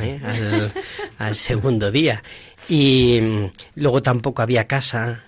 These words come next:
eh, sacerdotal, había una casa, pero estaba un poquito mal, eh, cuando entré. Pues el, el techo,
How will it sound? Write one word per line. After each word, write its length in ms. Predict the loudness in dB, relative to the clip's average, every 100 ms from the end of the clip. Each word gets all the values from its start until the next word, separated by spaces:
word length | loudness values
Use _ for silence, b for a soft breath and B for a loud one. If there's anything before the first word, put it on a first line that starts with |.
| -12
eh, 440 | -8 -6 -6 -6
sacerdotal, 640 | -4 -4 -2 -2 -2 -2
había 220 | -2 -2 -2
una 200 | -2 -2
casa, 240 | -4 -8
pero 140 | -10
estaba 220 | -10 -8 -8
un 80 |
poquito 720 | -8 -10 -8 -6 -4 -4 -6 -12 _
mal, 400 | -6 -4 -4 -8 -14 b b b -14
eh, 100 | -12
cuando 260 | -8 -8
entré. 360 | -8 -8 -10 -12 B B B B -12
Pues 460 | -8 -6 -8 -12 -16 -12
el, 480 | -8 -6 -8 -8 -12 b b -12
el 240 | -10 -8
techo, 600 | -6 -6 -4 -6 -8 -12